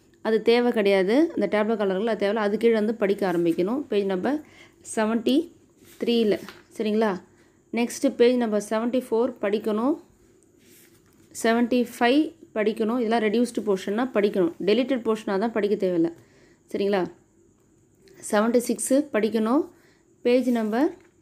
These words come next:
செவன்ட்டி செவன் பார்த்தீங்கன்னா, ஓவர்லாப்பிங் இருக்கு பாருங்க,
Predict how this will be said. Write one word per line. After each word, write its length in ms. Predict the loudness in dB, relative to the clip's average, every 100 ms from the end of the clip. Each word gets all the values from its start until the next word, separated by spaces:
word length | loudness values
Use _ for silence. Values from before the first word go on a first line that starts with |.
| _ _ _ _ _ _ -20 -4
செவன்ட்டி 400 | 0 0 0 0 -2 0
செவன் 340 | 0 2 0 -2
பார்த்தீங்கன்னா, 420 | -2 -2 0 0 -2 -6 _ _ _ _ _ _ _ _ _ _ _ _ _ _ _ _ _ _ _ _ _ _ _ 4 4
ஓவர்லாப்பிங் 640 | 4 2 0 0 0 0
இருக்கு 220 | 0 -2 -4
பாருங்க, 220 | -6 -8